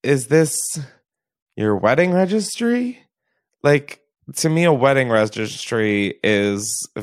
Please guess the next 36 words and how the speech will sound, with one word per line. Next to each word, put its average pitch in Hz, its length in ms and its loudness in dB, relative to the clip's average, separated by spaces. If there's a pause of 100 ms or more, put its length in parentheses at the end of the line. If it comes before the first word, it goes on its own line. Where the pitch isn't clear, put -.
(180)
I 117 100 -2
sound 127 300 -2
drunk. 82 420 -8 (180)
A 117 140 2
wedding 113 540 2
registry. 95 920 -2 (400)
<laughs> 139 100 0 (880)
To 170 160 4
me, 180 200 2
like, 185 180 2
a 135 80 4
wedding 113 360 2
registry 107 640 -2
is 104 260 -4
the 139 140 -4
same 139 360 -2
as, 135 160 -4
like, 135 180 -2
a 123 600 0
housewarming 143 680 -4
registry. 147 960 -4 (480)
Like, 113 320 -2 (140)
'cause 117 480 -8 (640)
isn't, 190 340 -4
like, 143 160 0
all 127 100 4
the 127 100 -2
shit - 260 -6
people 123 260 -6
put 117 140 -4
on 110 120 0
their 104 100 -4
wedding 101 260 -2
registry 107 640 -6
just, 101 260 -12
like, 87 320 -8